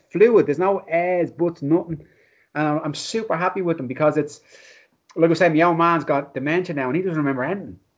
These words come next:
Whereas at least I have it down, the story, you know, where before it comes too distorted.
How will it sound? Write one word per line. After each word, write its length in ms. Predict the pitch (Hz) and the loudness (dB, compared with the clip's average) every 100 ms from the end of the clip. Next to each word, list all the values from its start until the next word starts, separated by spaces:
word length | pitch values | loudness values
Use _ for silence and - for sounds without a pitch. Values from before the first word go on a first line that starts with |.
| _ - | _ -2
Whereas 500 | 143 151 139 117 - _ | 4 4 4 0 -14 _
at 60 | 151 | -2
least 180 | 185 170 | 0 -2
I 60 | |
have 180 | 143 147 | -4 -6
it 80 | 120 | -4
down, 360 | 139 143 107 - _ _ _ - | -2 -2 -4 -10 _ _ _ -20
the 60 | |
story, 420 | 107 143 139 143 | -2 2 2 2
you 140 | 101 98 | -4 -8
know, 280 | 131 147 - _ _ _ _ | -8 -8 -10 _ _ _ _
where 140 | 131 131 | -8 -6
before 340 | 127 156 156 | 0 4 4
it 100 | 139 | 4
comes 220 | 139 131 | -2 -4
too 300 | - - 139 | -6 -2 -2
distorted. 580 | 117 - 127 127 127 - | -2 -4 -2 -2 -4 -10